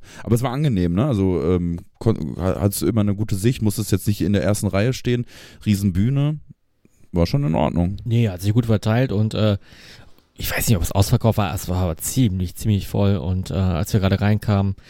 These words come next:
Speaker 2: lief, äh, Nocturnal Witch und, äh, da war schon alles angeheizt ohne Ende. Also ich, ich, ich merkte so, oh, wir sind jetzt wirklich ein paar Minuten zu spät und jetzt hat's schon richtig angefangen.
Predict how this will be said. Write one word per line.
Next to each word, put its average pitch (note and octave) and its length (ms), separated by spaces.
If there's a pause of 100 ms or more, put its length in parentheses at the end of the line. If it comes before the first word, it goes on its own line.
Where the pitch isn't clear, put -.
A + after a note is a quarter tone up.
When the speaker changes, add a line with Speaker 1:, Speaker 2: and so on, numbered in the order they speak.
(420)
Speaker 2:
lief, G2+ 480
äh, F#2+ 340
Nocturnal F#2+ 420
Witch - 280 (580)
und, F#2 360
äh, - 40
da F2+ 720
war F#2 140
schon - 140
alles F#2+ 220
angeheizt F2 680
ohne - 200
Ende. F2+ 340 (280)
Also F#2+ 360
ich, - 340
ich, - 200
ich - 280
merkte G#2+ 680
so, G#2+ 340
oh, G#2+ 340 (160)
wir G2 180
sind G2+ 120
jetzt A2 380
wirklich A2 300
ein - 40
paar G#2 140
Minuten A#2 280
zu A2 140
spät A2 400 (420)
und G#2+ 120
jetzt G#2 120
hat's G#2+ 160
schon G#2+ 180
richtig G#2 360
angefangen. G2 520